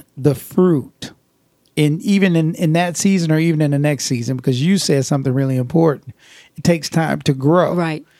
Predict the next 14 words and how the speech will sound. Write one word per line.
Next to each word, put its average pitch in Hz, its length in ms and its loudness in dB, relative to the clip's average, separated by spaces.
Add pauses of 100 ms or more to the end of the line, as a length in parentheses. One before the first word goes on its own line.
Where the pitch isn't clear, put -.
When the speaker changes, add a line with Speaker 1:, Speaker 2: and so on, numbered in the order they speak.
(240)
Speaker 2:
right. 165 140 -4
Speaker 1:
It's 147 220 -4 (120)
the 156 280 0
growth 180 600 0
part. 123 460 0 (720)
We 175 160 2
still 277 260 0
don't 240 160 6
have 170 280 2
fruit 262 420 0
when 156 180 0
it's 127 180 -4
growing. 170 640 0
Speaker 2:
Mm-hmm. 147 320 -10